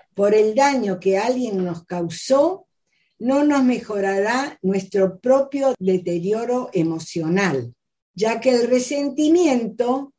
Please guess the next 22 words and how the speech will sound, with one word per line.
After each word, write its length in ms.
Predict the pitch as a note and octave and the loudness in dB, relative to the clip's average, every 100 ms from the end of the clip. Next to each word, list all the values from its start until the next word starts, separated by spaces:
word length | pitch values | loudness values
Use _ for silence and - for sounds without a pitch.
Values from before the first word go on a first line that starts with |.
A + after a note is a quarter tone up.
| _ _ | _ _
solo 600 | - - - C#4+ D4 C#4+ | -18 -8 4 6 8 6
daña 840 | C4+ C#4+ C#4+ C#4 C4+ C#4 C#4+ D4+ - _ _ | 4 2 2 0 0 0 -2 -4 -10 _ _
al 220 | G3 F#3+ | -2 0
que 160 | F#3+ G3+ | 4 4
lo 120 | G3 | 4
siente, 760 | F#3+ - D4+ E3+ C3 C#3 B2 B2 _ _ _ | 0 -2 0 0 -2 -6 -10 -12 _ _ _
no 520 | A3+ A#3+ C#4 E4+ - - | -6 -2 0 -2 -6 -2
al 160 | G3 | -2
que 140 | F3 G3+ | 2 2
lo 160 | G3 | 2
causa. 640 | A#3 D4 E3+ - D#3+ D3 - - | 0 -2 -2 -4 -10 -12 -14 -4
Es 280 | C4 B3+ C4 | -2 -2 2
más, 680 | D4+ B3+ - - - - _ _ _ | 4 4 2 -4 -12 -20 _ _ _
este 460 | - C#4 D4+ - D#4+ | -4 -2 -2 -2 2
último 880 | E4+ D4+ B3 C4+ C4+ C#4 D#4+ G4 - - | 2 2 0 -4 -2 0 0 -2 -8 0
puede 340 | B3 B3 A#3+ | 4 4 2
no 120 | A3+ | -2
enterarse. 840 | B3 A#3+ A3+ C4 B3 D3 - B2+ C3 _ _ _ _ _ - | -2 -2 -2 -2 -2 -4 -10 -12 -14 _ _ _ _ _ -12
Resentir 1000 | A#3+ C4 C#4 - D4 D4 - F#4+ G4 - - | -2 0 0 0 -2 0 6 8 8 4 -4
es 220 | C#4+ D4 | -4 -2
en 160 | B3+ | -4
realidad 800 | G3 G3 F#3+ F#3+ G3+ A#3 C#4+ F4+ | 0 2 4 4 4 2 2 -2